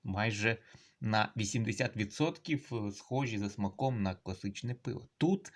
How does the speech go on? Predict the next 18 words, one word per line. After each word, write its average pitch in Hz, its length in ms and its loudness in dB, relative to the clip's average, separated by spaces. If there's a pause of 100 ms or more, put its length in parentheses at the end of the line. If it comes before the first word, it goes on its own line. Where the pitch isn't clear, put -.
(180)
цього 117 300 0
і 113 100 4
близько 120 440 2
немає, 151 500 4
але 143 340 8
я 107 160 4
не 117 140 -2
можу 196 400 0
його 175 540 0 (420)
якось 123 580 0
посварити 127 920 0
через 113 280 -4
те, - 220 -2
що - 160 0
смак 151 520 2
мені 123 360 2
його 139 440 2 (180)
подобається. - 760 -4